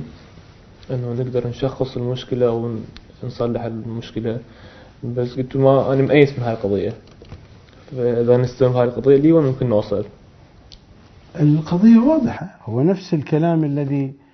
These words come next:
Speaker 2: أنا ذكرته قبل قليل، آه، كما في الرواية، لم يزل أمرهم يذهب سفالا، يعني في النازل،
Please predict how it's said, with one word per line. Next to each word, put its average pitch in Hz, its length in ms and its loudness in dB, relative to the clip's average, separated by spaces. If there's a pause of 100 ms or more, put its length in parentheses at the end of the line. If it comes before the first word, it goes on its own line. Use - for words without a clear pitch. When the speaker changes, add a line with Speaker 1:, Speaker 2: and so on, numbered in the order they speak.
(400)
Speaker 2:
أنا 139 240 2
ذكرته 123 720 -2
قبل 117 280 -2
قليل، 165 560 -2 (1200)
آه، 110 680 -2
كما 143 360 0
في 123 340 -2
الرواية، 160 600 0 (560)
لم 175 240 2
يزل 135 560 0
أمرهم 156 680 -2
يذهب 151 340 0
سفالا، 165 600 -2 (880)
يعني 117 540 0
في - 100 -8
النازل، 160 400 0